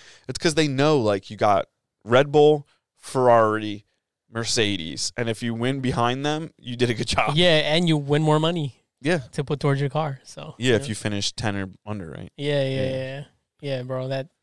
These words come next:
Speaker 2: like, P, like, place four and five or five and six determine tens of millions of dollars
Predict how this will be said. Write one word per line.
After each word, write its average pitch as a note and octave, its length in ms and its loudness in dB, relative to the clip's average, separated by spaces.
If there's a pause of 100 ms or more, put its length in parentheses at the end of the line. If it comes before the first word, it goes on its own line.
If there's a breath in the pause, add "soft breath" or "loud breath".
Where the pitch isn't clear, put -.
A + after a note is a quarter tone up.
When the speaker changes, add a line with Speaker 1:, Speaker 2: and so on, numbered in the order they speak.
(140)
Speaker 2:
like, C#3+ 240 -8 (300)
P, D#3+ 280 -6 (100)
like, C#3 200 -8 (440)
place D#3 280 0
four D3+ 360 -2
and C3 140 -4
five B2+ 480 -4 (460)
or C3+ 120 0
five D3+ 300 2
and C3 120 -2
six - 460 -6 (760)
determine C3+ 680 0 (260)
tens C#3+ 260 0
of C3 60 -6
millions B2 400 0
of A#2 100 -12
dollars A#2+ 540 -10